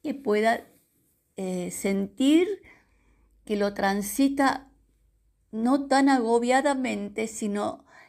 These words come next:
que lo transita como más liviano, porque siente que el Espíritu Santo está con usted y puede ir transitando el día de otra manera. Que la gloria del Señor,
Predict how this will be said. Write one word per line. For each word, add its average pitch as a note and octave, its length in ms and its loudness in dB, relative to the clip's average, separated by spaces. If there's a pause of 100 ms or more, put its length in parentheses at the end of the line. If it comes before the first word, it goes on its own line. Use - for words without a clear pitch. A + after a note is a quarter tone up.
(120)
que G3+ 100 -6
lo G3 160 -2
transita G3+ 800 -2 (440)
como G3+ 260 -6
más C4+ 240 2
liviano, G3 600 0
porque F#3+ 260 -10
siente A#3+ 480 -6
que - 340 -8 (300)
el F#3+ 140 -4
Espíritu A3+ 560 -4
Santo F#3 340 -6
está G#3 240 -6
con G3+ 180 -6
usted F#3 480 -8
y G3+ 120 -8
puede F#3+ 340 -2
ir G3 240 -4
transitando F#3 960 -6 (440)
el G3 220 -2
día F#3 520 -2
de F3+ 120 -4
otra E3+ 320 -4
manera. E3 560 -8 (1300)
Que F#3+ 140 -4
la F3+ 220 0
gloria B3 580 2
del G3+ 180 0
Señor, - 560 -10